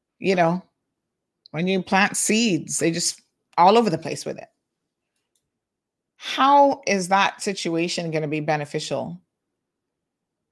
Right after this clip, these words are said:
to you and your children, the future generation of Cayman?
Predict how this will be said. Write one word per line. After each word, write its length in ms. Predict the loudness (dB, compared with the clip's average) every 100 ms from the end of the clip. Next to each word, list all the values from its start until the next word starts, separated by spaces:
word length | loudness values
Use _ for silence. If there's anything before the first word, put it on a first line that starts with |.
| _
to 160 | -2 0
you 720 | 2 2 4 4 2 -6 -8 -2
and 720 | 0 0 -2 -4 -10 -10 -14 _ -12
your 240 | -2 0 0
children, 580 | -2 -4 -6 -12 -14 -18 _ _ _ _ _ _ _ -10
the 80 | -8
future 420 | -2 -2 0 -2
generation 600 | 0 0 0 0 -2 -4
of 120 | -6
Cayman? 580 | -6 -8 -8 -10 -12 -18